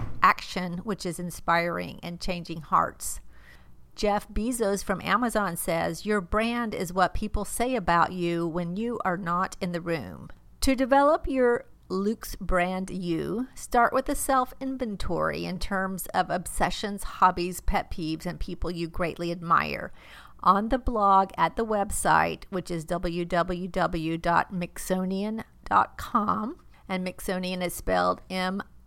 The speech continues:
I X O N I A N, uh, there's a worksheet you can download to get you started on this process. Answer the prompts quickly and don't overthink them. Distract your inner critic, uh,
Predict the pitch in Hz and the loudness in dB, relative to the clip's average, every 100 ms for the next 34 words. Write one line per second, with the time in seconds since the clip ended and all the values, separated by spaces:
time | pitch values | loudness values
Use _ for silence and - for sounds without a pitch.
0 | - 185 185 - - 180 - - - 185 | 2 2 2 -4 -4 -4 -4 -16 -8 -2
1 | 180 - 185 180 180 - 170 180 - 196 | -2 -4 -6 -6 -8 -4 -2 -2 -2 -6
2 | 247 226 175 175 233 - - - - - | -6 -6 -6 -6 -8 -12 -20 -20 -20 -20
3 | - - 175 190 190 180 185 180 277 - | -6 -4 0 2 2 0 0 4 2 2
4 | - 202 165 196 185 190 180 202 190 175 | -6 -4 -4 -8 -6 -6 -2 0 2 0
5 | 175 165 160 170 - 170 196 - 185 - | 0 0 -4 -8 -10 -6 -6 -6 -8 0
6 | 185 175 185 160 180 175 170 - - 156 | 2 2 0 2 2 -2 -10 -6 -2 -2
7 | 160 - - - - - - - - - | -2 -10 -10 -10 -10 -10 -14 -14 -14 -4
8 | 233 254 - 311 311 302 269 247 240 - | -4 -2 -4 0 0 4 8 8 8 2
9 | - - 359 - 202 185 170 196 214 214 | -6 -4 -4 -6 -8 -6 -8 -6 -4 -4
10 | - 190 185 - 202 190 - 62 55 170 | -4 -6 -8 -10 -12 -12 -12 -12 -12 -14
11 | - - - 185 - - 226 - - 208 | -18 -16 -10 -6 -6 2 2 2 0 -6
12 | - 202 - - 196 170 - - - - | -6 -8 -8 -6 -4 -6 -10 -14 -14 -12
13 | - 175 69 | -6 -4 -4